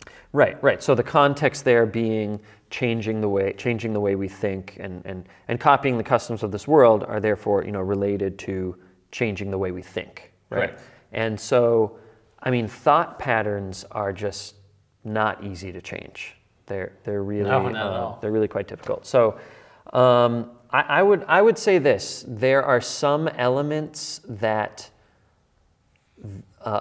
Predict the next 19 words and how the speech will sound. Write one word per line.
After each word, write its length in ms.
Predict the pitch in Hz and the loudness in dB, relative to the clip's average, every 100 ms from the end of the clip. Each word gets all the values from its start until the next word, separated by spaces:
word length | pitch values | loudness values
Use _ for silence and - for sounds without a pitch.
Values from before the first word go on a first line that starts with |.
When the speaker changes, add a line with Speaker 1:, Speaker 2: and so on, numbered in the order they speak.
| - | 0
Speaker 1:
of, 240 | 120 120 | 2 2
of 240 | - 143 135 113 | 4 4 4 0
art, 440 | 92 87 - - - | -2 -2 -14 -16 -8
right, 240 | 104 107 - | -4 -4 -6
even, 400 | 101 92 92 - 107 | -8 -8 -10 -12 -8
that 640 | 107 107 101 - - 113 | -2 -2 -2 -8 -14 -8
do 380 | 117 135 135 131 | -4 -2 -2 -4
change 640 | - 113 101 98 95 - | -8 -8 -6 -8 -12 -12
the 100 | 101 | -8
way 180 | 98 92 | -6 -6
we 120 | 92 | -10
think. 500 | - - - - - _ _ _ _ _ _ _ - | -12 -14 -14 -20 -20 _ _ _ _ _ _ _ -8
And, 500 | 110 107 104 98 - - _ _ _ - | -4 -2 -4 -6 -12 -20 _ _ _ -6
um, 400 | 101 98 98 - - - | -4 -4 -6 -10 -16 -2
every, 420 | 123 131 131 147 - - 117 | 2 2 0 -8 -10 -14 -4
there 260 | 113 135 | 4 4
is 380 | - 147 165 147 | 4 2 2 2
no 260 | 156 147 139 | 2 2 2
art, 440 | 113 104 - - | 2 2 0 -10